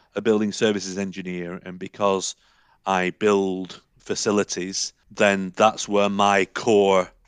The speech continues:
competence lies, really, uh, in, in that area. But, I mean, the, the, but the facts are that, that, as I mentioned before, for many years, they didn't really worry about energy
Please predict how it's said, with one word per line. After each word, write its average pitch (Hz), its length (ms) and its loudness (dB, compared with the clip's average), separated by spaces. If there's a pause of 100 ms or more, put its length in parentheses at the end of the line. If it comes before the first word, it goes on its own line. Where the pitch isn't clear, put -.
competence 107 720 -2
lies, 95 580 0
really, 87 560 -4
uh, 92 300 -4
in, 101 220 -4
in 101 220 -4
that 95 140 -2
area. 95 540 0 (440)
But, 120 360 4 (580)
I 123 40 -4
mean, 117 240 0
the, 110 100 -8
the, 117 160 -4
but 110 160 0
the 110 80 -6
facts - 440 2
are 98 520 2
that, 101 320 0 (360)
that, 104 200 -8
as 113 400 -4
I 101 40 -2
mentioned 104 340 -4
before, 98 460 -2 (440)
for 113 240 -2
many 120 240 0
years, 98 440 -2
they 101 120 -4
didn't 101 260 -8
really 98 280 -4
worry 104 340 0
about 92 340 -6 (640)
energy 98 600 -2